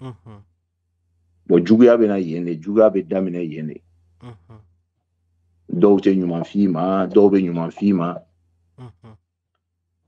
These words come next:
Speaker 2: Dɔw yɛrɛ, don dɔ la yɛrɛ, dɔw yɛrɛ kɛra sababu ye ka ne ka miliyɔn ko affaire dɔ tiɲɛ, parce que Gabon, ne tun bɛ si salon de kɔnɔ.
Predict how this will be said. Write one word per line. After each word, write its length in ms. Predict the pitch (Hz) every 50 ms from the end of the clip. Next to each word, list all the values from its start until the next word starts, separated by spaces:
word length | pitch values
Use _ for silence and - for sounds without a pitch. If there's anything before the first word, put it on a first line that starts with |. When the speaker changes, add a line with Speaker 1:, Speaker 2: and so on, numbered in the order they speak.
| _ _ _ _ _ _ _ _ _ _ _ _ -
Speaker 2:
Dɔw 280 | 185 190 - 165 170 170
yɛrɛ, 220 | 156 147 139 131 123
don 160 | 147 160 175
dɔ 80 | 175 170
la 140 | 170 165 151
yɛrɛ, 100 | 131 127 120 117
dɔw 140 | 147 160
yɛrɛ 160 | 151 131 135 127
kɛra 220 | 127 123 120 120
sababu 460 | 120 - - - 123 123 123 120 123 127
ye 100 | 123 113
ka 120 | 107 95
ne 100 | 107 117
ka 100 | 113 110
miliyɔn 400 | 104 104 107 107 104 107 104 104
ko 80 | 107 107
affaire 280 | 104 101 - 110 107 104
dɔ 160 | 98 90 90
tiɲɛ, 240 | 85 - 98 95 90
parce 140 | - 92 -
que 80 | 113 107
Gabon, 340 | 110 113 120 113 113 117 120
ne 120 | 139 143
tun 120 | 139 127 110
bɛ 80 | 113 117
si 160 | 117 104 98
salon 300 | - - 82 85 92 90
de 80 | 90 85
kɔnɔ. 180 | 87 76 -